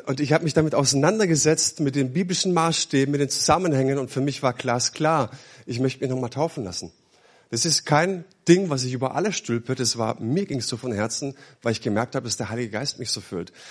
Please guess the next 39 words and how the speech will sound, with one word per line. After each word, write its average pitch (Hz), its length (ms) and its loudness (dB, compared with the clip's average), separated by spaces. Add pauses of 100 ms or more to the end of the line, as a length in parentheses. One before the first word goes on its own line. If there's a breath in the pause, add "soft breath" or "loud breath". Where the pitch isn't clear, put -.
(220 loud breath)
Und 110 140 -4
wenn 120 100 2
du 147 300 2 (180 loud breath)
heute 120 200 4
Morgen 120 220 0
hier 147 240 4
bist 123 260 -4
oder 110 180 -6
wenn 113 120 -4
du 113 60 -6
das 110 200 -4
im 101 180 -8
Podcast 131 560 -2
nachhör-, 110 380 -4 (100)
hörst, 117 480 -4 (440 loud breath)
äh, 107 100 -4
und 110 200 -4
dir 117 60 -4
Gedanken 127 480 -2
machst, 110 320 -4
dann 107 140 -4
darfst 110 240 -6
du 120 40 -8
sehr 139 340 0
gerne 135 240 -4
auf 120 140 -12
mich 110 160 -12
zukommen, 110 540 -8 (380 loud breath)
dass - 180 -8
wir 117 40 -2
uns 110 140 -6
gemeinsam 117 400 -4
treffen, 127 360 -6
dass 113 180 -8
wir 123 80 -6
über 110 80 -8
die 107 80 -8
Taufe 117 320 -6
sprechen, 107 480 -8